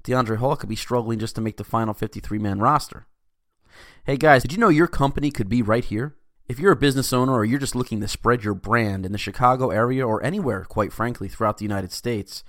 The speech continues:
sponsor Locked On Bears, and your company will reach a passionate ninety-eight percent male audience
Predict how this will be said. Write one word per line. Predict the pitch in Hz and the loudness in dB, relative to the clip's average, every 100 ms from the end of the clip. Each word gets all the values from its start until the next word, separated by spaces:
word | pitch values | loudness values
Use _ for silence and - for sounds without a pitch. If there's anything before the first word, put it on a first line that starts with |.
| - - - | -20 -20 -16
sponsor | - - 156 190 139 | -8 2 4 4 6
Locked | 143 156 139 | 8 8 6
On | 135 | 2
Bears, | 120 135 92 - - | 2 0 -2 -8 -8
and | 104 | -2
your | 131 | -2
company | 139 135 127 131 | 0 -2 0 -2
will | 120 104 | -2 -2
reach | 127 - | -2 -4
a | |
passionate | - 123 131 - 92 - | 0 2 2 0 -10 -6
ninety-eight | 107 139 135 131 123 | -4 -2 -4 -6 -6
percent | 117 - 120 | -6 -4 -4
male | 104 120 110 | -2 -2 0
audience | 120 123 - | -2 -4 -8